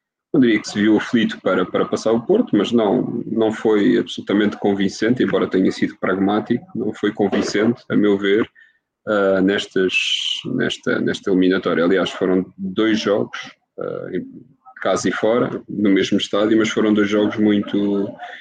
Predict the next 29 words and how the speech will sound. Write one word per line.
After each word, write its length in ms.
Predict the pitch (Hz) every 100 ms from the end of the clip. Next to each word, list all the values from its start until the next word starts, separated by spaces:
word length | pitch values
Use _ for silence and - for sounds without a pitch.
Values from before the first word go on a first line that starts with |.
| - - - - _ _ _ _
muito 720 | - 104 - 104 98 92 92 92
enfadonhos, 520 | 98 110 101 90 - - -
de 80 | -
se 160 | - -
ver, 200 | 92 90 - - 87 85 85 -
sem 320 | - - 98
grande 280 | 110 101 98
emoção, 840 | 98 - - 147 156 147 147 127 117
tiveram, 580 | 107 101 98 98 - 90
na 100 | 92
primeira 340 | - 98 98 98
mão, 320 | 104 104 95
tiveram 380 | - 95 101 98
a 40 |
sorte 300 | - 101 - -
do 80 | 104
lado 220 | 101 101
deles, 260 | 127 220 - -
mas 160 | 92 80 - - - _ _ _ -
lá 80 |
está, 240 | 98 - 131 _
foram, 160 | - - _ _
foram 140 | 95
muito 180 | 101 92 _
eficazes, 600 | - - 104 123 - - _ _ _ _ _ - _ -
e 140 | 104
na 140 | 95
segunda 280 | 92 104 92
mão 460 | 92 95 98 95